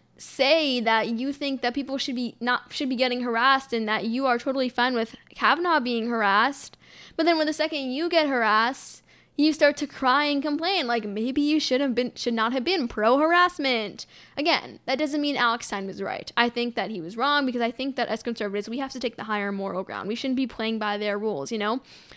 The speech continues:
If we're gonna talk about how we sh-, don't think people should be getting harassed, then we have to kind of keep to that same standard and no matter who it is, you know, engage in civil discourse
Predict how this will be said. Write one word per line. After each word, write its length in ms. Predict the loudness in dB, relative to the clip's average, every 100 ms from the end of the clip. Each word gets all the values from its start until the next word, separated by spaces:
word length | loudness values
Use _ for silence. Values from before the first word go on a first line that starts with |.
| -12 -4
If 140 | 0
we're 100 | 2
gonna 160 | 2 2
talk 220 | 0 0
about 200 | 0 0
how 140 | 0
we 120 | -2
sh-, 60 | -4 -8 -12 -2
don't 240 | -2 0
think 160 | 0 0
people 160 | 0
should 100 | -4
be 80 | -2
getting 200 | 0 0
harassed, 360 | 2 4 4 2
then 120 | -4
we 80 | -4
have 100 | -4
to 120 | -6 -10
kind 200 | -10 -10
of 100 | -8
keep 180 | -10 -4
to 40 |
that 220 | -4 -4
same 240 | -6 -6 -6
standard 400 | -2 0 2 2
and 180 | -2 -6 -12 -20 _ _ _ _ _
no 140 | 0
matter 360 | 4 6 6 4
who 200 | 2 0
it 80 | 2
is, 440 | 0 -2 -10 -12 -16 -20 -12
you 80 | -2
know, 240 | 2 2 2
engage 420 | 2 2 2 2
in 120 | -2
civil 380 | -2 -2 -2 -2
discourse 880 | -2 -4 -8 -6 -4 -4 -6 -8